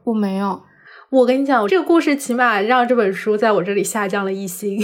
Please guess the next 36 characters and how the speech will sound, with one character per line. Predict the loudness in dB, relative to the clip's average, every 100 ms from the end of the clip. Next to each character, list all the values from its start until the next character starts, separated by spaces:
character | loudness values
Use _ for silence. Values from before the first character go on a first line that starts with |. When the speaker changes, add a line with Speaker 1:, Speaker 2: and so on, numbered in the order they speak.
| -6
Speaker 2:
<laughs> | -2
就 | -2
是 | 2
它 | 2
非 | 4 4
常 | 4
的 | 4
老 | 4 4 2
套， | -2 0 2 2 2
完 | 2 2
全 | 2
是 | 0
陈 | -2 -6 -6
词 | -4 -4
滥 | -2 -2 -4
调。 | -4 -4
我 | -4
起 | -4
码 | 0 0
在 | 2 2
八 | 2
百 | 2 2
个 | 0
地 | 0
方 | 0 0
看 | 0 -2
到 | 0
过 | 0
这 | 0
个 | 0
故 | 0 0 0
事。 | -2 -8 -12 -12 -8
Speaker 1:
啊， | -6
真 | -4 -2 0
的 | 0 -2
吗？ | -6